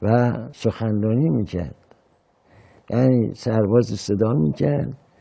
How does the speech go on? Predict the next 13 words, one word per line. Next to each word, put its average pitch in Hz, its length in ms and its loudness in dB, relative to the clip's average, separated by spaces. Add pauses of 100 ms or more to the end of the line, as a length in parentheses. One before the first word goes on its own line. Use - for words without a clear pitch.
(800)
یک 156 200 2
چیزی 131 320 6
ازش 92 360 -2
می‌خواست. 76 600 -12 (720)
یا 127 380 0 (160)
مثلاً 120 400 -2 (140)
یک 104 120 -6
سیگار 117 440 2
تعارفش 95 680 -4
می‌کرد. - 400 -12 (320)
اگه 92 200 -10
سیگاری 80 540 -8
بود، - 220 -16